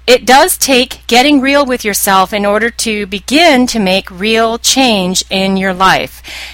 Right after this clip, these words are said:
As long as you continue to tell yourself that things really aren't that bad, that someday you'll lose weight, that one day you'll get it together, that maybe someday your prince will come, your prince being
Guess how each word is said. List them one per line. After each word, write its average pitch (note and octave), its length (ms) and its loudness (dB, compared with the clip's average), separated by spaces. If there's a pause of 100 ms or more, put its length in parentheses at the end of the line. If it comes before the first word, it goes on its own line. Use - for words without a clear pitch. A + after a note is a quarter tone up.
As G#3+ 160 0
long C#4 240 4
as E4 160 0
you C#4 240 0
continue D#4 520 2
to D4 80 -2
tell C4+ 240 2
yourself F#3 600 0 (280)
that G3 280 0
things B3 320 2
really C4 300 0
aren't A#3 240 0
that G#3+ 240 0
bad, G3 420 2
that F#3 160 -2
someday C#4 560 2
you'll B3 180 -2
lose A#3 300 -4
weight, A3 420 -2
that F#3 200 -4
one A3 260 2
day B3+ 180 0
you'll A#3 160 -2
get G#3+ 200 -2
it G#3+ 120 -4
together, G#3 600 0
that F#3 300 0
maybe A3+ 540 -2
someday A3 480 -2
your F#3+ 160 -4
prince A#3+ 380 0
will A3+ 140 -6
come, F#3+ 400 0 (300)
your G3+ 120 -2
prince C#4 400 0
being G3 480 -2